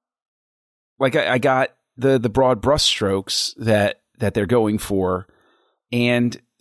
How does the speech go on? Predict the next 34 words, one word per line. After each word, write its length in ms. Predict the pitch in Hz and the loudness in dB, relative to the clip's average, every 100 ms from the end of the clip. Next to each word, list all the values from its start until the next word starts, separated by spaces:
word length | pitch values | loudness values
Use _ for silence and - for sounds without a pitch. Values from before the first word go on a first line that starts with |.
| _ _ _ | _ _ _
honestly, 720 | 101 143 185 - 214 240 214 - | -4 -2 -2 -2 -2 -2 -6 -12
you 180 | 117 160 | -6 -2
know, 180 | 185 202 | 0 0
I, 200 | 139 156 - | -2 -4 -2
I 100 | 185 | 0
don't 100 | 240 | 2
know 140 | 214 | 2
how 200 | 196 202 | 2 2
I'll 180 | 202 151 | 2 2
react 380 | 143 156 202 - | 2 0 -2 -2
to 60 | |
the 100 | 123 | -2
director's 380 | 107 95 95 98 | -2 -2 -2 -4
cut 240 | 120 120 | -2 -2
because 300 | 113 135 123 | -2 -2 0
it 100 | 135 | 0
was 180 | - 139 | 0 -2
kind 440 | - - 156 165 165 | -4 -6 -2 -2 -2
of 160 | 120 | -2
nice 480 | 107 98 127 151 - | -2 0 0 -2 -4
to 120 | 131 | -4
watch 380 | 104 101 - - | -2 0 0 -2
something 380 | - 127 139 131 | -2 -2 0 -2
that 100 | - | -2
was 120 | 95 | -4
a 40 | |
sci-fi 540 | 98 - 101 98 98 98 | -4 -2 0 0 -2 -2
property 500 | - 95 101 120 127 | 0 0 0 -2 -2
that 200 | 101 - | -4 -2
didn't 340 | 101 101 87 | -4 -2 -4
get 320 | - 87 107 | -4 -4 -4
bogged 380 | 98 90 98 76 | -2 0 0 -2
down 500 | 92 90 92 107 101 | -4 -2 0 0 -2
in 480 | - 101 92 92 85 | -2 -4 -4 -4 -8